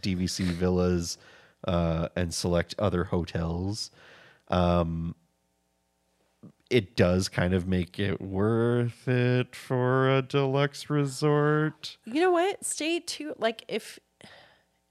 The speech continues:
Speaker 2: if you can, I mean, you have to check out when they're gonna be, when, what nights
Speaker 1: Yeah,
Speaker 2: they
Speaker 1: I mean,
Speaker 2: are.
Speaker 1: right now, there's, they've only announced, like, four nights between now and the end of the year.
Speaker 2: I can't remember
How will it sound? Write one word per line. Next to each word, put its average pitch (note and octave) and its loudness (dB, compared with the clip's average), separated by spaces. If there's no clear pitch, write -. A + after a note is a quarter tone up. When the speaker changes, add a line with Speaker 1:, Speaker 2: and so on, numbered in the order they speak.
Speaker 2:
if - -8
you A#3+ -4
can, G#3+ -6
I G3+ -2
mean, G3+ -4
you G#3 -2
have G#3+ -4
to A#3 -8
check - -10
out F3 -4
when E3+ -6
they're D#3+ -6
gonna D#3 -8
be, - -14
when, E3+ -8
what F#3 -2
nights E3 -6
Speaker 1:
Yeah, G2+ 2
Speaker 2:
they G#2+ 6
Speaker 1:
I - 4
mean, - 4
Speaker 2:
are. D3 2
Speaker 1:
right A#2+ 6
now, G2 0
there's, F2+ 0
they've G2+ 2
only F2+ 0
announced, E2+ -2
like, F2+ 0
four F2+ 0
nights F2 -2
between F2 -4
now E2+ 0
and E2 -2
the E2 -2
end D#2+ -6
of D2+ -10
the E2 -8
year. G#1+ -8
Speaker 2:
I A#3+ -4
can't D4+ -6
remember F#3 -4